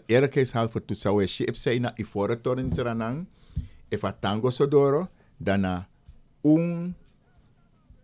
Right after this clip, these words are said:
eh, de, eh, den bakap chin fu morofuru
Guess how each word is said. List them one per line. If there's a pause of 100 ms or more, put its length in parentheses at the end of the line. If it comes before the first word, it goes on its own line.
(100)
eh,
de,
eh, (200)
den
bakap
chin
fu
morofuru